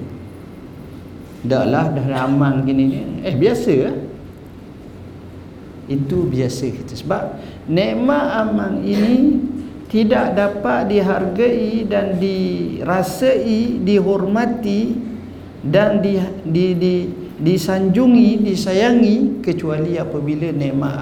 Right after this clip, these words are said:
aman tu tak ada dalam kaum hidup dia. Cerita benar.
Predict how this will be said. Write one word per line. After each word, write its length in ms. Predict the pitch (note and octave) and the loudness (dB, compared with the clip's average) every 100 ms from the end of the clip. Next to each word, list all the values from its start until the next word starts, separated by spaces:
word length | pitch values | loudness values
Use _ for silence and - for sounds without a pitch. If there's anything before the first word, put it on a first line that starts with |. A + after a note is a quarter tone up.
| C#3+ | -2
aman 320 | D3 D3 D3 | -2 0 0
tu 80 | D3 | -2
tak 300 | D3 C#3 C#3+ | -2 -4 -4
ada 340 | D#3 F3 E3+ D3+ | -2 -2 -2 -4
dalam 320 | C3+ C3 - | -4 -4 -4
kaum 400 | C#3 C#3 D3+ C#3+ - C3+ | -4 -2 -2 -2 -4 -4
hidup 240 | B2 B2 A#2+ | -2 -4 -4
dia. 160 | G#2+ A2 - - - - - - - - - - - - - - - - - - - - - - - - - - - - - - - - - - - - - - - - - - - - - - - - - - | -6 -8 -12 -14 -16 -18 -18 -16 -16 -14 -12 -12 -14 -16 -16 -16 -16 -18 -18 -18 -18 -18 -18 -18 -18 -18 -18 -18 -18 -18 -18 -18 -18 -18 -16 -18 -18 -18 -18 -18 -18 -18 -18 -16 -16 -16 -16 -16 -16 -16 -10 -2
Cerita 300 | G#3 G#3 G3 | 0 2 0
benar. 340 | D#3+ D3 G#2+ | 2 0 0